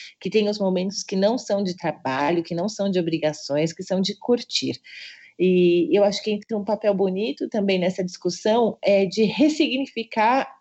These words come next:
estar em casa, né? Estar em casa durante esse período de distanciamento so-, social não quer dizer que você está dentro de uma prisão, mas que você tá dentro de um lugar que te acolhe, que é o lugar que é mais seguro pra você nesse momento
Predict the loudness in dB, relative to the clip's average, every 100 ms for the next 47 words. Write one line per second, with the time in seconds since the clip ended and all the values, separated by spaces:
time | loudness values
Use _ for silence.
0 | _ _ -10 -10 -4 -2 0 0 -2 -2
1 | -2 -2 -4 -10 -12 _ -4 -2 -2 -4
2 | -10 -4 -2 2 2 0 0 0 0 -2
3 | -2 -2 -6 -4 -2 0 0 -2 -2 -2
4 | -2 -4 -6 -4 -4 -2 -2 -2 -4 -6
5 | 0 -2 -2 -8 -6 -4 0 2 2 2
6 | -2 -14 -18 -10 -4 -2 0 0 0 -2
7 | -2 -4 -4 -4 -2 0 0 -2 -4 -2
8 | -4 -4 -4 -4 -4 -6 -4 -2 0 -2
9 | -4 -4 0 0 0 -2 -2 -2 0 0
10 | 0 -2 -4 -2 -2 -2 2 4 4 2
11 | -2 -2 0 2 0 0 0 0 -4 -4
12 | -4 -4 -6 -4 -2 -2 -2 -2 -2 -4
13 | -2 -2 -2 -4 -8 -8 -4 -4 -4